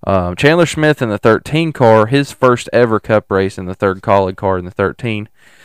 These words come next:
Finished, um, I'm sorry, started thirty-seventh. Um, personally, I care a lot about the thirteen car 'cause of what's coming up next week. So,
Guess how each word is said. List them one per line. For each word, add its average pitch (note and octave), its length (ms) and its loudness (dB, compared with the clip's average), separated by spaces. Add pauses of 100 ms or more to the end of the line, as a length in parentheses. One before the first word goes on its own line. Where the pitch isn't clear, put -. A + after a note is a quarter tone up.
(600)
Finished, D#3+ 760 2 (120)
um, D3+ 240 2
I'm C#3 100 -2
sorry, A#2 420 4
started D#3 500 2
thirty-seventh. D3+ 720 0 (260)
Um, F#2 580 -6 (680)
personally, B2 600 -4 (140)
I F#2+ 80 -6
care A#2 220 -2
a A#2+ 40 0
lot C3 140 4
about B2 300 -2
the E2 80 -4
thirteen E2 320 -12
car E2 200 -8
'cause F2+ 220 -12
of F#2+ 80 -8
what's F#2+ 160 -6
coming G#2+ 220 -6
up - 80 -16
next B2+ 200 -10
week. - 220 -12
So, F2 220 -4